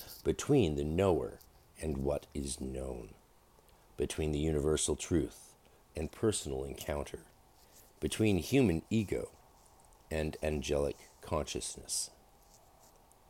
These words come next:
The term tawil refers to this process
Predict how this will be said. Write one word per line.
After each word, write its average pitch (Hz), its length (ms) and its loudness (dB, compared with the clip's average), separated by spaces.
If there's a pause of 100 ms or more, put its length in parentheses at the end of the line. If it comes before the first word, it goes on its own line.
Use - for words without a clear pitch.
(480)
The - 100 4
term 65 500 2 (220)
tawil 80 520 4 (540)
refers 85 640 4
to - 160 -2
this 87 180 2
process 71 680 0